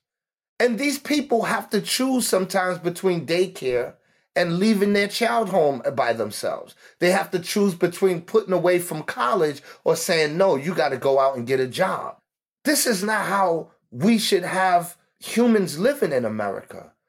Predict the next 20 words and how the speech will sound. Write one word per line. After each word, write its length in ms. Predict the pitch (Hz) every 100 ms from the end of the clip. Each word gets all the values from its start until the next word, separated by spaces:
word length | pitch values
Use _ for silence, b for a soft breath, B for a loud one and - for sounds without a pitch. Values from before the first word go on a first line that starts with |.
| _
From 520 | - 226 208 190 - _ _
that 380 | 147 185 - 107
bigger 300 | 233 247 202
standpoint, 720 | - - 143 131 - 127 117 b b
we 140 | 156 165
have 220 | 170 170
to 80 | 160
come 360 | - 175 165 165
together 680 | - 127 101 139 147 113 - _ _ _ _
and 180 | 165 170
we 120 | 165
have 360 | 160 185 185 -
to 140 | 202
have 220 | - 170 165
the 80 | 165
political 640 | - 135 165 180 180 180
will 420 | 135 156 143 139 B B
to 180 | - 175
address 540 | 147 - 120 175 196 -
this 320 | 135 127